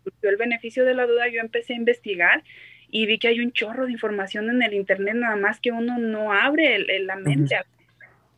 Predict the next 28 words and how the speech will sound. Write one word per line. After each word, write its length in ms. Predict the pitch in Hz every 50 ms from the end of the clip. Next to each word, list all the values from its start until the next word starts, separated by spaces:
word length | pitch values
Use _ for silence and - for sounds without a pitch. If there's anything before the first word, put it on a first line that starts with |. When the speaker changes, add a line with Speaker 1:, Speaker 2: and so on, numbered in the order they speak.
| _ _ -
Speaker 1:
no 80 | 262 269
se 140 | - 233 220
cierra. 400 | - 254 294 381 - - - _ - - - - - - - -
Entonces 480 | 214 214 220 - 247 254 302 302 277 226
yo 160 | 247 233 247
sí 120 | - 269
pensaba, 460 | - - 240 220 - 226 202 185 165 -
"Ayuno, 460 | 185 185 196 196 240 269 285 320 403 453 - _ _ -
dejan 320 | - 196 190 - 208 196
de 100 | 185 180
comer. 220 | - 180 - - - - -
Yo 140 | 202 220 240
no 120 | 233 226
voy 120 | 226 233
a 60 | 226 226
dejar 180 | 233 240 226 233
de 80 | 233 233
comer 220 | 233 233 226 226
porque 220 | - 240 233 - 233
me 120 | 240 233
muero". 320 | 233 254 294 349 339 330 - - - - - - - - -
Entonces, 840 | - - 196 202 - - - 214 226 - 247 233 226 214 - - _
eh, 300 | - 190 190 190 185 160 196
Speaker 2:
Pues 140 | 190 - -
Speaker 1:
empecé 100 | - -
a 20 | 214
Speaker 2:
sí. 20 |
Speaker 1:
investigar 460 | 214 220 - _ _ _ _ _ _